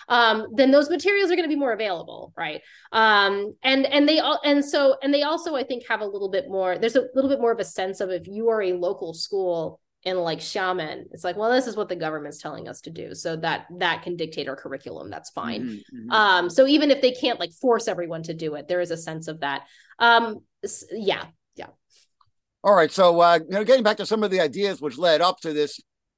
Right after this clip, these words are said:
Speaker 1: Mm-hmm.
Speaker 2: new national policy, um, in nineteen nineteen, you would have the May Fourth movement, which,
Speaker 1: Yeah.
Speaker 2: um, emerged to protest the,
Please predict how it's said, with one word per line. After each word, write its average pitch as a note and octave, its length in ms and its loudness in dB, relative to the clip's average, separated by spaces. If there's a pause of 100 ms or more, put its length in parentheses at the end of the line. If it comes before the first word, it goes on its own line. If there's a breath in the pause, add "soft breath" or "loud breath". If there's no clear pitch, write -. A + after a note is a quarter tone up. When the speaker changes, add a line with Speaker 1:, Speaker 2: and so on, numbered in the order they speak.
(120)
Speaker 1:
Mm-hmm. D4+ 280 -2
Speaker 2:
new E3 140 -4
national D#3+ 440 0
policy, E3 600 -2
um, D#3 440 -2
in F3+ 140 -4
nineteen A3 520 -2
nineteen, G3 920 -2
you D3 160 0
would D#3+ 100 4
have D#3+ 180 2
the D3+ 320 -2 (540)
May F#3+ 480 -2 (160)
Fourth G3 400 0
movement, D3+ 720 -4 (580)
which, F3+ 340 -2
Speaker 1:
Yeah. E3+ 200 6
Speaker 2:
um, E3 240 -2 (200)
emerged G#3+ 500 2
to - 80 -2
protest G#3+ 640 0
the, E3 300 -4